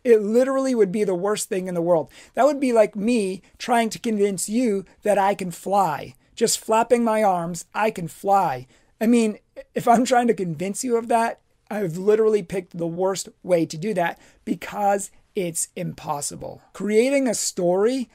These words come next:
about a poor carpenter who was God Almighty and rose from the dead would have been the silliest conspiracy theory ever because nobody would have bought it. Evidence number five,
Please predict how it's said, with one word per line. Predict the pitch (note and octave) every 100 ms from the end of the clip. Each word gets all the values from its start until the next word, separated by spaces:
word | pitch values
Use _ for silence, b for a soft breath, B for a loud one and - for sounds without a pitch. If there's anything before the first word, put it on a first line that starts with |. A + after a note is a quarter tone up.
| b
about | G3 F3+ G3+
a | F3
poor | - A3+ A#3+
carpenter | A#3+ F#3+ G3 G3+ G#3+ A#3 B3 b b
who | - A#3
was | G3+ E3
God | F#3+ G3+ A3
Almighty | G3+ F3 E3 E3+ F3+ A#3 B3 b b
and | G#3+ G#3 F#3+ F3
rose | F3 G#3+ A3+ -
from | A3+
the | G3+ D#3+
dead | C3+ E3 F#3+ G3+ B -
would | A#3
have | A#3 G3
been | G#3 G3+
the | F#3
silliest | E3 - B3+ B3 B3+ B3+ -
conspiracy | - F#3+ - - A3+ G#3+ - G3+
theory | G#3+ G3 F#3 -
ever | G#3 A3
because | G#3 G3 F3 E3+
nobody | F3 G3+ G3+ G3+ G3 F#3+ b b -
would | E3 F3 E3+ C#3+ - -
have | E3 C3+ B2
bought | D3 C3 B2
it. | - _ _ _ _ _ _
Evidence | B3+ A3 A#3 A3 B3
number | G#3+ G#3+
five, | - A#3+ A3+ D#3+ C#3